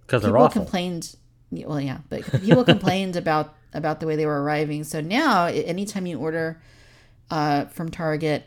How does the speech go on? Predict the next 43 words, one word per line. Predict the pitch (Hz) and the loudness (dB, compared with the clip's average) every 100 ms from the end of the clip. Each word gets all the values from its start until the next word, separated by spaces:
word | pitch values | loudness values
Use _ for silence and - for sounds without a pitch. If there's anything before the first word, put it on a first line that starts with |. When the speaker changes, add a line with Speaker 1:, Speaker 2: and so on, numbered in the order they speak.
| - | -10
Speaker 2:
like, | 143 - | -10 -10
something | - 160 160 170 | -6 -6 -6 -8
from | 156 143 | -8 -8
Funko, | 156 190 190 147 147 | -4 -4 -2 0 0
it | 139 | -4
comes | - 160 147 | -8 -8 -6
double | 143 135 131 | -4 -4 -4
boxed. | 160 139 - - - | -4 -4 -6 -18 -6
Speaker 1:
Oh, | 175 | -4
cool. | - 170 - - - | -2 -4 -6 -12 -20
Speaker 2:
So, | - - 165 151 - | -16 -8 -4 -4 -6
yeah. | - 208 165 151 | 0 2 2 0
So | - 180 | -2 -2
I | 185 | 0
know | 208 | 2
that | 254 - | 2 0
costs | 180 165 - | -2 -2 -2
them | 143 143 | -2 -2
more, | 143 160 | -4 -4
and, | 190 165 180 | -6 -8 -8
you | 175 | -6
know, | 156 | -4
they're | 160 | -4
not, | 151 131 | -6 -8
not | 175 151 | -6 -6
making | 156 165 | -6 -6
any | 151 147 | -4 -2
money | 147 143 | -2 -2
off | 175 185 | -4 -2
of | |
it, | 156 147 | -2 -2
but | 170 | -2
they're | 160 | -2
handling | 156 196 196 | -2 -4 -4
it | 143 107 | -4 -4
right. | 185 160 139 | 0 0 0
You | 151 | -4
know, | 147 | -4
if | |
it's | 147 - | -6 -6
their | 151 | -8
exclusive | - 160 151 147 | -6 -8 -8 -8
product, | - 180 147 147 - | -2 0 0 -2 -8